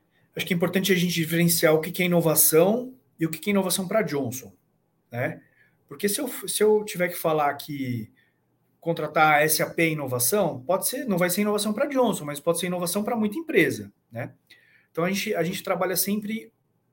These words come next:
em coisas que a gente não faz, né? Então, vamos, vamos focar em coisas que a Johnson não faz. Algumas delas a gente consegue aprender com o mercado.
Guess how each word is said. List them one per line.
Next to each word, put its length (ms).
em 100
coisas 300
que 120
a 80
gente 340
não 160
faz, 540
né? 340
Então, 160
vamos, 400
vamos 240
focar 440
em 60
coisas 320
que 100
a 60
Johnson 420
não 120
faz. 420
Algumas 540
delas 420
a 40
gente 160
consegue 300
aprender 320
com 100
o 20
mercado. 560